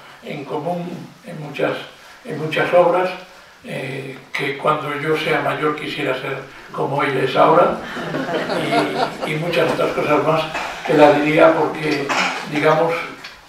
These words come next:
que de alguna forma, si yo la transmití algunos conocimientos que tenía ya a comienzos de los años ochenta, que todavía eran pocos,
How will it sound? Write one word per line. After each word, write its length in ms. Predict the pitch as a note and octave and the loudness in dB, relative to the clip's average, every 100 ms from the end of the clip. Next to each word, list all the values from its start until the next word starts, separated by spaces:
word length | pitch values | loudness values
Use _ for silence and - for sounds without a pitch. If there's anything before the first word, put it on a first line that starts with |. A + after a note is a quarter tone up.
| - | -14
que 340 | - D3 C#3 C3+ | -2 0 2 2
de 160 | C3+ | 6
alguna 380 | C#3+ C#3+ E3+ E3+ | 6 6 6 6
forma, 460 | E3 E3 D#3 F3 - | 8 4 6 4 2
si 120 | D3+ | -2
yo 120 | D3 D#3 | 0 2
la 220 | D#3+ D3+ | 2 0
transmití 800 | D3+ C#3+ C3+ C#3 D#3+ E3 - - - - | 0 -2 -4 -8 -2 0 0 -4 -14 -16
algunos 400 | - C3 D3 D3+ | -6 -4 0 -2
conocimientos 720 | - D#3+ C#3 C#3+ D3+ D#3 D3+ - | 0 0 0 -2 -2 -2 -2 -2
que 120 | - | -2
tenía 460 | C3 D3+ D#3+ - C3 | -2 -2 -2 -2 -2
ya 120 | - | -2
a 100 | C#3 | -2
comienzos 520 | D#3+ D3 D3+ D3+ C#3 C#3 - - - - | -4 -4 -4 -2 -4 -4 -10 -16 -20 -14
de 100 | - | -8
los 160 | C#3+ D3 | -4 0
años 300 | D3 D3+ D3 | 0 0 -4
ochenta, 580 | D3+ D3 E3+ - - - | -4 -2 -2 0 -2 -2
que 80 | C3 | -4
todavía 380 | B2+ C3+ C3+ C3+ | -6 -4 -2 -2
eran 160 | C#3 C3 - - - - _ | -4 -6 -12 -20 -20 -20 _
pocos, 420 | - D3+ D3+ E3 | 0 2 2 0